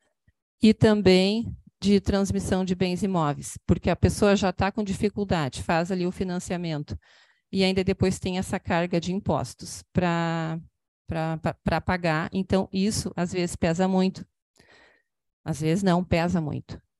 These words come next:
Então era isso que eu queria reforçar, esses pontos, ah, e os, as demais proposições têm meu apoio. Devolvo a palavra, presidente.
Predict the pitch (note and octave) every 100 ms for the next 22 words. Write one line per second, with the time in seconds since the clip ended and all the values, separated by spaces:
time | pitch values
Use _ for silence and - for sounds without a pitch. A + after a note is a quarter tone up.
0 | _ _ - A3 A#3 A3+ A3+ - G#3+ -
1 | G#3 G3+ G3 - G3 - F3+ F3+ F#3+ -
2 | - F3 A#3+ - C#4 - - _ _ _
3 | _ - _ _ - - - F3+ F3+ F3+
4 | F3 - - F#3+ F#3 F#3 F3+ - - -
5 | E3 E3 - - F3+ E3 F3+ F3 - F3
6 | - F3 - F#3 F3+ E3+ F3+ - G2+ B1+
7 | - _ _ _ _ _ _ _ _ _
8 | - E3 E3 E3 E3+ D#3+ D#3 E3+ E3+ D3
9 | D3 D3+ D#3 - -